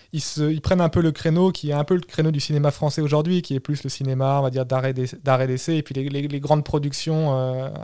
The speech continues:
sont, sont plutôt américaines. Ils continuent à essayer d'innover. Et on peut penser en mille neuf cent vingt-deux, le, le Pathé Baby, qui était, euh, en fait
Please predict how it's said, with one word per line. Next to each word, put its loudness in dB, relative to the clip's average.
sont, -6
sont -2
plutôt 0
américaines. 2
Ils -2
continuent 6
à 8
essayer 2
d'innover. 2
Et 2
on -2
peut -2
penser -2
en 0
mille 2
neuf 0
cent -2
vingt-deux, 2
le, -4
le -4
Pathé 2
Baby, 2
qui -2
était, 0
euh, 2
en 0
fait 0